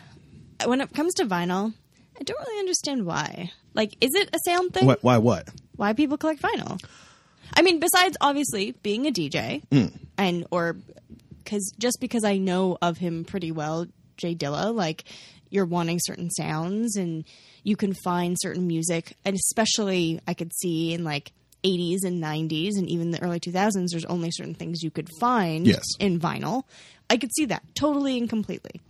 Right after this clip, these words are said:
Speaker 1: Or if you, you know, had your old vinyl player and you thought it was fun. Um, but I don't really understand. I listen to stuff on the internet and I'm like, "It's great."
Speaker 2: A-, as do I as well. And I love me some Spotify.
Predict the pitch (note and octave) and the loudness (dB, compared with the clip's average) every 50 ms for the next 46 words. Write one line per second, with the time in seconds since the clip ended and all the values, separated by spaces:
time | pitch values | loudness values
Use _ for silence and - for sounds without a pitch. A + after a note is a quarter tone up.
0 | - _ _ _ - - _ _ _ _ _ _ - _ _ - - - - G4+ | -20 _ _ _ -20 -20 _ _ _ _ _ _ -20 _ _ -20 -12 -4 0 2
1 | F#4 B3+ G#3+ G#3+ A3 A3 - G#3+ F#3+ F3 F3+ F#3 G3 G#3 G3 A2+ C#3+ G3 - _ | 2 2 2 2 0 -2 -2 -2 -2 -2 -2 -4 -4 -4 -4 -4 -4 -6 -8 _
2 | _ - - - - - - - - - - - - - - - - - - - | _ -20 -20 -20 -20 -20 -20 -20 -20 -20 -20 -20 -20 -20 -20 -20 -20 -16 -8 -4
3 | F#3 F3+ F3 F#3+ F#3 F#3+ G3 F3+ G3 A3 B3 A3+ F#3+ - E3+ E3 D#3 D3+ D#3 D3+ | -4 -2 0 2 2 2 2 2 2 2 2 0 0 -2 -2 -2 -2 -2 -4 -4
4 | D3+ D#3 D#3 D#3 D#3+ D#3 - - - - E3+ F3 E3+ F#3 F#3 - A#3+ C4+ C#4+ F#3 | -4 -4 -4 -4 -6 -6 -8 -10 -6 -4 -4 -2 -2 -2 -2 0 2 2 2 2
5 | D3 D3 D3 - - - - - - - - G#3+ G#3+ G#3 G3 G3+ G3 _ _ - | 0 -4 -8 -12 -16 -20 -20 -20 -12 -2 2 2 4 4 2 0 -4 _ _ -6
6 | G#3+ G3+ A#3+ A3+ A3 - _ _ _ _ _ _ _ _ _ _ _ _ _ - | 2 4 4 4 4 2 _ _ _ _ _ _ _ _ _ _ _ _ _ -2
7 | F#3 F#3+ G#3 G3+ B3 B3 G#3 - B3+ B3+ B3 B3 B3+ B3 - - D#4+ F#4+ B3 E3 | 0 0 2 2 0 0 0 -2 -2 -2 -2 -2 -2 -2 0 0 2 2 2 0
8 | E3 - - G#3+ A3 G3 A#3 A#3+ A3+ B3+ B3 - B3+ B3 - - - - - A#3+ | 0 0 0 0 0 0 0 -2 -2 -2 -2 0 -2 -2 -2 -4 -8 -4 -2 0
9 | B3 B3+ C4 C4+ D4+ G#4 G#4+ B3 F3+ D#3+ D#3+ - - - B3+ C#4 D4 D4 C#4+ _ | 0 0 0 -2 0 0 0 2 2 0 0 -2 -2 -2 0 0 0 0 -2 _
10 | - _ - - - C5+ C5+ F4+ - - _ _ _ - - C3 C3 A#2+ - A#2 | -10 _ -12 -4 0 0 2 0 0 -4 _ _ _ 0 4 4 4 4 4 0
11 | A2+ A2 G#2 F#2+ - B2 A#2+ A#2+ A#2+ C3+ C3 C3 C#3 D#3+ F#3+ F3 G#2 - - - | 0 0 0 0 4 6 6 8 8 8 8 8 8 8 8 8 8 6 2 -6
12 | _ - C3 A#2 G#2+ G#2+ G#2+ G#2 G2+ G2+ G2+ G2+ G2+ G2+ A2+ B2 A#2 B2 A#2+ A#2 | _ -2 0 2 2 2 2 0 0 0 0 0 4 6 6 8 8 8 6 6
13 | - B2 - - D#3+ D3+ A#2 - F2 C#2 - | 6 4 6 8 6 6 6 4 0 -6 -6